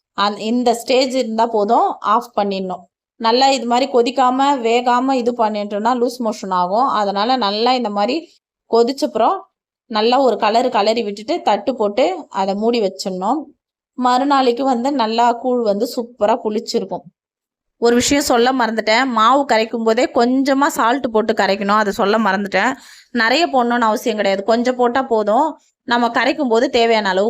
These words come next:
போட்டுக்கலாம். இங்க பாருங்க, மறுநாள் காலையில ஒரு எட்டு மணியா போல திறந்து பார்த்தேன். கூழ் வந்து சூப்பரா ரெடி ஆயிடுச்சு. மேல வந்து ஏடு கட்டியிருக்கும் லைட்டா.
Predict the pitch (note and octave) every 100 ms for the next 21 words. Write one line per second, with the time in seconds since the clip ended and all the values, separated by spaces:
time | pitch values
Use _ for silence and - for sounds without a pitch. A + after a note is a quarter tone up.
0 | A#3 F#3+ F#3 F#3 F3+ A3 A3 A#3 A#3+ A#3+
1 | C4+ A3+ A3+ B3+ B3 A#3+ A3+ G#3 A3 A#3
2 | B3 E4 - _ _ - G3+ G3+ G3+ G3+
3 | A#3 G#3+ A#3 A#3 G#3 G3+ G3+ G#3+ G3 F#3
4 | G3+ A#3+ C#4+ - _ _ _ B3+ B3+ A3
5 | G#3+ B3 F4 C#4 - B3+ A3 A3 A3 G#3+
6 | A3 G3+ F#3+ C4 C4 A#3 B3+ D4+ C#4 A3+
7 | C#4 B3 C4+ D4 G#3+ G#3 G3+ F#3+ E3+ G3+
8 | G#3 G#3 - _ -